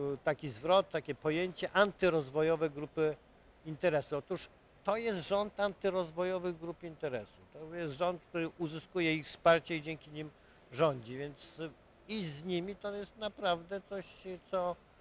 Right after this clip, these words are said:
bardzo, ale to bardzo szkodzi, ale z nimi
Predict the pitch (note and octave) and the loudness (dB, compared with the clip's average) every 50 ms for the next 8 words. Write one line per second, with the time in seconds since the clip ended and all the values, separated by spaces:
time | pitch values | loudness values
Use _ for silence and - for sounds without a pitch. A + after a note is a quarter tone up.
0 | - - - - - F3+ F3+ E3+ D#3+ D3+ D#3+ E3 D#3+ D#3 D3+ C#3+ - - D#3+ D3 | -20 -20 0 6 10 10 10 10 8 6 6 6 6 6 6 2 0 0 2 4
1 | D#3+ D3+ C#3+ C#3+ D#3 C#3+ - - - D#3 C#3 B2 A#2+ E3 E3 E3 E3+ E3 C#3+ A#2 | 4 4 4 2 -2 -4 -4 -2 0 0 0 2 2 2 4 6 4 4 2 0
2 | D#3 F3+ F3 E3+ | -4 -4 -4 -4